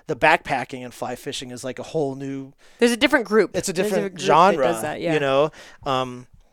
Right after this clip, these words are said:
Speaker 1: and I don't care, like, how old you are, what shape you are, you can, you start off doing it, you can do it, you know? And, and now over the years, you just grow friendships and meet people and, you know, talk to people, and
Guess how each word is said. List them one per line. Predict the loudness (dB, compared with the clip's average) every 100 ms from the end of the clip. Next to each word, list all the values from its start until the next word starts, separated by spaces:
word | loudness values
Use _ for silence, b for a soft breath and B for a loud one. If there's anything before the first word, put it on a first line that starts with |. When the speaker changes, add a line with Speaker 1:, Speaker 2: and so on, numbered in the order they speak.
| _ _ -20 -4
Speaker 1:
and | 0
I | 2
don't | 2 0
care, | 0 0 -2
like, | -6 -6
how | 0 2
old | 2 -2
you | -2
are, | 0 0
what | -2 -4
shape | -4 -6 -8
you | -8
are, | -6 -4
you | -4 -8
can, | -12 -14 -14
you | -12
start | -8 2 6
off | 6 4
doing | -6 -4 -6
it, |
you | -8 -12
can | -10
do | -4 -2
it, | -2 -4 -14
you | -14 -10
know? | -6 -6 -6 b b b b b b -8
And, | -4 -4 -6 -12 _ _ _ _ _ _ _ _ _ _ _
and | -10 -2
now | 2 4 4
over | 4 0 -4
the | -2
years, | 4 4 4
you |
just | -8 -8
grow | -4 -4
friendships | -2 -4 -2 -2 0 -2 -4 -10
and | -10 -10 -10
meet | -10 -10
people | -8 -2 0 -2
and, | -4 -12 _ _ _
you | -16
know, | -14
talk | -2 2 2
to | 2
people, | -10 -10 -4 0 2 2 -2 -4
and | -12 -10 -10 -12 -14